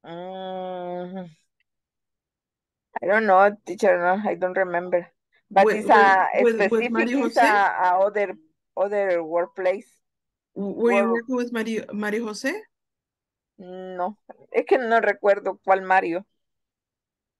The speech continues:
Speaker 1: Pero era, es que él no habló. <laughs> Por eso no me acuerdo, porque él no habló.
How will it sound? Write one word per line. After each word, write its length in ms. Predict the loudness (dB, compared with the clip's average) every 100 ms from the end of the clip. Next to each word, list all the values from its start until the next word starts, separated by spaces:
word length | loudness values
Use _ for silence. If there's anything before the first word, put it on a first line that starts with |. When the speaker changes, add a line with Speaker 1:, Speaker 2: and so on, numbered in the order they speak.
| _ _ _ _ _ _ _ _ -2
Speaker 1:
Pero 360 | 2 4 4
era, 320 | 4 4 4 4
es 180 | 0 -2
que 160 | 0
él 340 | 0 0 -8 -4
no 220 | 0 2
habló. 400 | 2 -2 -6 -6 _ -16
<laughs> 1400 | -6 -6 -4 -6 -4 -8 _ -12 -8 -8 -8 -12 -16 -20 _
Por 140 | -4 -2
eso 180 | 0 -2
no 100 | -4
me 120 | -6
acuerdo, 460 | -2 -4 -4 -8
porque 280 | -12 -12 -8
él 140 | -8 -2
no 100 | -2
habló. 420 | -2 -2 -4